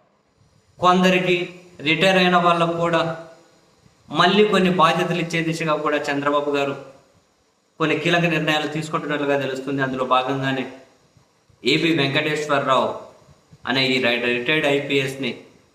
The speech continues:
ఈరోజు ఇంటికి పిలిపించారు. ఇంటికి పిలిపించి మరి ఆయనతో మాట్లాడారు, కానీ మరి ఏం బాధ్యతలు ఇస్తారో, what is what అన్న సంగతి అయితే no clarity. And at the same time,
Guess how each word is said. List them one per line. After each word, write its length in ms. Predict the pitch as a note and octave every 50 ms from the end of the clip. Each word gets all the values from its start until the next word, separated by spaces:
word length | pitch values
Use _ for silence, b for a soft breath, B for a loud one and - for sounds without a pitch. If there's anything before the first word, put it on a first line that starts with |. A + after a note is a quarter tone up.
| _ _ -
ఈరోజు 320 | C3 C#3 C#3+ D3 D3 C#3+
ఇంటికి 220 | C3+ C3+ D#3 D3+ C#3+
పిలిపించారు. 600 | C#3+ C3+ C3+ C#3 C#3 B2 - B2+ A#2 A#2 - - - - _ _ _ _ _ _ _ _ _ _ _ _ _ _ _ _ _ _ _ _ _ -
ఇంటికి 260 | C3 C3 C3+ D#3 D3 C#3
పిలిపించి 680 | C#3+ C#3+ D3 C#3 D3+ D3+ D3 C#3+ C#3 B2+ F#2+ F#2 - - - _ _ _ _ _ _ _ _ _ _ _ _ D3
మరి 160 | C#3 C3+ C3+
ఆయనతో 280 | C3+ C3+ C3+ C3 C3
మాట్లాడారు, 480 | B2 B2 C3 C#3+ C#3+ D#3 D#3+ D#3 D3+ D3+
కానీ 180 | - - G#3 G#3
మరి 240 | F3 C#3+ C3 B2+
ఏం 160 | D3 D3+ D#3 C#3+
బాధ్యతలు 420 | D3 D3 D3 D3+ D3+ - D3 D3
ఇస్తారో, 300 | C#3 - - D3+ C#3+ D3+
what 220 | D3 C#3+ C3+ C3+ C#3+
is 120 | D3 C#3+ C#3+
what 180 | C#3 C#3 C#3
అన్న 120 | C3 C3 A#2+
సంగతి 360 | - C3+ B2+ C3 C3+ C3 C3+
అయితే 420 | C3 B2+ - B2+ A#2+ A#2 - - - _ _ _ _ _ _ _ _ _ _ _ _ _ _ _ _ _ _ _ _ _ _ -
no 140 | A#2+ C#3 D3
clarity. 560 | D3+ D3 D3+ D3+ C#3+ C3+ C3 C3 B2+ C3+ C#3 - - - - - _ _ _ _ _ _ - _ _ _ _ _ - D#3+
And 120 | F3 F#3
at 120 | F#3 F3 F3+
the 120 | F3+ F3 E3+ - F3+
same 240 | F3+ F#3 F#3+ F#3 F3+
time, 260 | F3 D#3+ D#3 D3 B2